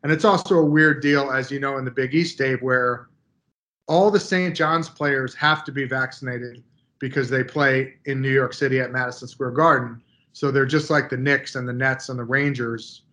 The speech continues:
All those guys have to be vaxxed. But the visiting players from Seton Hall and uconn and the visiting N B A teams don't have to be vaxxed, which is kinda crazy. It just shows we don't have a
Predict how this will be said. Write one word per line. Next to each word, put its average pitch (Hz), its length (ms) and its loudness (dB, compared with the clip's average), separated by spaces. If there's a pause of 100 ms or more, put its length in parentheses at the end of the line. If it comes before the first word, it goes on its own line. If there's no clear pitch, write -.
(120)
All 131 160 -2
those 135 200 0
guys 123 220 0
have 135 200 0
to 131 80 -12
be 120 140 -8
vaxxed. 139 540 -2 (540)
But 131 180 -2
the 131 80 -4
visiting 156 580 2
players 131 540 -4
from 127 400 -6
Seton 131 380 -6
Hall 131 240 -2
and 123 120 -4
uconn 131 520 -2
and 123 120 -8
the 120 80 -8
visiting 127 400 -2
N 127 120 -4
B 123 120 -2
A 160 120 6
teams 127 500 -8 (680)
don't 185 220 4
have 147 180 2
to - 80 -8
be 120 140 -8
vaxxed, 117 460 -12 (140)
which 127 200 -8
is - 240 -12 (220)
kinda 143 240 0
crazy. 131 420 -2
It 131 60 0
just 131 200 -6
shows 135 280 0
we 127 80 -2
don't 123 160 -4
have 123 260 -2
a 120 220 -6